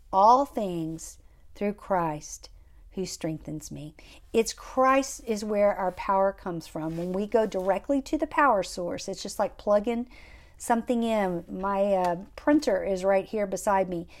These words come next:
and it's not gonna work unless I plug it into the power source. And that's the way it is in our lives. When we plug ourselves into God, we look to him to supply what we need, what we can't do in and of ourselves.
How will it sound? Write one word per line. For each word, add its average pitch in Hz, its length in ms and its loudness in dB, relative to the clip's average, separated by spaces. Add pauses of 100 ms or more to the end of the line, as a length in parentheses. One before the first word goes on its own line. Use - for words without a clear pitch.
(320)
and 226 140 0
it's 330 200 0
not 240 280 4
gonna 269 160 4
work 262 280 4
unless 196 320 -2
I 185 120 0
plug 202 400 0
it 208 80 -6
into 190 400 -4
the 175 100 -2
power 185 480 -4
source. - 640 -12 (560)
And 208 80 0
that's 202 200 -2
the 233 80 -4
way 214 180 -2
it 196 80 -4
is 196 160 -2
in 190 80 -8
our 165 180 -4
lives. 170 460 -4
When 185 140 -8
we 220 120 -6
plug 196 360 -4
ourselves 208 500 -2
into 220 220 -6
God, 175 400 -4
we 185 100 -4
look 185 220 -6
to 202 100 -12
him 202 220 -6
to 247 140 -6
supply 208 640 -2
what 165 280 -6
we 208 160 -8
need, 180 300 -6
what 185 160 -2
we 190 140 -8
can't 202 340 -10
do 185 260 -6
in 180 140 -8
and 180 160 -8
of 170 140 -8
ourselves. 165 560 -8